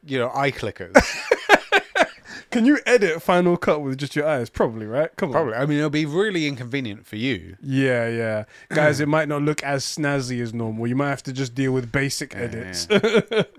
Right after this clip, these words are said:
Speaker 2: But yeah, I could be, um, I could be fixed soon. I could be fixed.
Speaker 1: All broken.
Speaker 2: All broken. Either way. Either way.
Speaker 1: Let me know how it is. I would be interested to. Well, next week, you got Horizon and chiropractor review.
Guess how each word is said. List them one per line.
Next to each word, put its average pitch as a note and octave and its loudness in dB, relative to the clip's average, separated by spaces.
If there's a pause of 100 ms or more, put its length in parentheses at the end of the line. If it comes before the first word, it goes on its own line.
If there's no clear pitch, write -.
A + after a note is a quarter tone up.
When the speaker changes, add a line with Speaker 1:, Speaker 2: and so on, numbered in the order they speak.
(1300)
Speaker 2:
But D#3+ 4
yeah, D#3+ 4
I D3+ 2
could F#3+ 0
be, D#3 4
um, C#3 4
I C3 0
could C3+ -4
be B2+ -4
fixed - -8
soon. G#2 -12
I G#2 -12
could A#2 -14
be G#2+ -12
fixed. G#2 -14 (320)
Speaker 1:
All C#3 4
broken. A#2 0 (180)
Speaker 2:
All D#3+ 6
broken. C3+ 2
Either A#2+ -4
way. A2+ -4 (140)
Either B2 -6
way. A#2 -4
Speaker 1:
Let D#3+ 0
me C#4 2
know D4+ 4
how A3+ 4
it E3 2
is. G2 -6
I G#2 0
would B2+ -10
be D3 -4
interested C3 -8
to. A2+ -4
Well, B2+ -6
next A3 0
week, F#3+ 0 (200)
you E3+ -4
got D3+ 2
Horizon G#3 6 (320)
and D#3 0 (320)
chiropractor D3+ 6
review. A2 -4